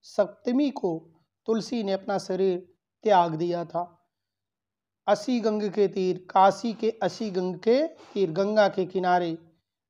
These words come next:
गंगा के किनारे, अस्सी घाट के किनारे, गंगा के तीर पर उन्होंने अपना शरीर त्यागा था। इसी तरह से यहाँ सही विकल्प आपको मिल गया है,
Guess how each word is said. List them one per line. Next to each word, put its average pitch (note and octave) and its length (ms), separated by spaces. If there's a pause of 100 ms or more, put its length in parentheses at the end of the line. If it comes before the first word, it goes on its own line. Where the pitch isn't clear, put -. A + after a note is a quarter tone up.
(120)
गंगा G3+ 300
के F#3+ 160
किनारे, F3 480
अस्सी F#3 460 (280)
घाट F#3+ 360
के F3+ 160
किनारे, F#3+ 600 (480)
गंगा F#3 340
के F3+ 180
तीर A3+ 300
पर E3+ 440 (160)
उन्होंने G3 300
अपना F#3 240
शरीर A#3+ 600 (240)
त्यागा F3 380
था। E3 360 (380)
इसी A3 260
तरह A3+ 240
से F#3 420 (1120)
यहाँ G#3+ 380
सही A3 300
विकल्प A3+ 400
आपको G3+ 280
मिल B3 200
गया A3 240
है, F3+ 300